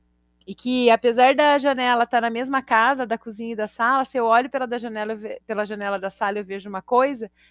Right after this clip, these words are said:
e quando eu olho pela janela do quarto, eu vejo outra coisa, ainda que eu esteja quase que praticamente no mesmo lugar.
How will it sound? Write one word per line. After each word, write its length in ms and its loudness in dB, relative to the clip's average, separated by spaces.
e 60 -14
quando 220 0
eu 120 6
olho 240 6
pela 180 -6
janela 300 -4
do 100 -8
quarto, 320 0
eu 60 -4
vejo 260 -4
outra 480 2
coisa, 500 -16
ainda 300 -10
que 80 -18
eu 60 -4
esteja 600 -6
quase 380 4
que 100 -20
praticamente 720 -8
no 100 -10
mesmo 340 -10
lugar. 340 -18